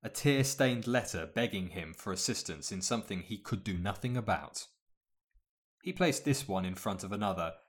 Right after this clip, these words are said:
thankfully much smaller, stack of parchments next to the first.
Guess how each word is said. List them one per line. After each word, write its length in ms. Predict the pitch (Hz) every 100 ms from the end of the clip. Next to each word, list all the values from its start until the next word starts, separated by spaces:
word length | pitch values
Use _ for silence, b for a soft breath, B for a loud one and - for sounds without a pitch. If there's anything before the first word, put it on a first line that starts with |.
| _ -
thankfully 440 | 180 139 135 117
much 260 | 107 95 -
smaller, 600 | - 131 147 92 76 -
stack 360 | - 92 -
of 140 | 87 -
parchments 580 | 110 92 - 76 -
next 300 | 101 95 -
to 100 | -
the 120 | 78 78
first. 560 | 110 78 - - -